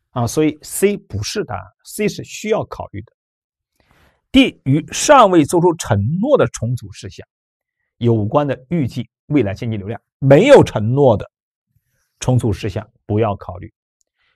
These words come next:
已经承诺的需要考虑。啊，所以这道题的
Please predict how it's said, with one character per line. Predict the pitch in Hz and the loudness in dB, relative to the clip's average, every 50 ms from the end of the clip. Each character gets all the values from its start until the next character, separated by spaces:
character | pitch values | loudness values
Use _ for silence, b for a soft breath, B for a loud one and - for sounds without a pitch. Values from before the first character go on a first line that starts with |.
| _ _ _ _ | _ _ _ _
已 | - 170 175 170 165 | 0 2 2 2 0
经 | 151 190 254 294 285 247 | 0 -2 -4 -4 -6 -8
承 | - - 120 107 117 | -8 -6 -6 -4 -4
诺 | 143 151 131 | -4 -4 -4
的 | 113 - _ _ _ _ | -6 -8 _ _ _ _
需 | - - - - 123 | -20 -14 -10 -8 -6
要 | 113 98 90 | -6 -8 -10
考 | - - - - - | -12 -16 -20 -20 -20
虑。 | 90 - _ _ _ _ _ _ _ _ _ _ _ _ _ _ _ _ | -20 -20 _ _ _ _ _ _ _ _ _ _ _ _ _ _ _ _
啊， | - 107 104 | -10 -8 -8
所 | 101 - 117 113 | -6 -2 -2 -2
以 | 110 110 | -2 -2
这 | 104 143 135 | -2 -2 -2
道 | 123 101 92 | -2 -2 -4
题 | 85 - 101 | -6 -10 -12
的 | - - | -12 -12